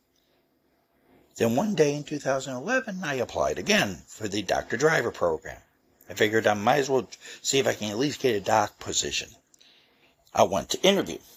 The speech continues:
Remember the gentleman? Uh, his name was my name, uh, Dave. And we got to talking, and I told him, uh,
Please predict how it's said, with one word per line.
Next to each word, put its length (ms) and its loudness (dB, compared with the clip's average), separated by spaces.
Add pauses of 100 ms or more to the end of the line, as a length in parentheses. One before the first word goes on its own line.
(2000)
Remember 280 4
the 120 0
gentleman? 520 4 (2750)
Uh, 200 0
his 260 4
name 220 2
was 180 -2
my 220 -4
name, 520 -6
uh, 180 -4 (100)
Dave. 420 4 (1080)
And 600 2
we 120 -6
got 240 0
to 80 -2
talking, 720 2
and 760 -4 (2750)
I 100 4
told 340 6
him, 600 0
uh, 180 -2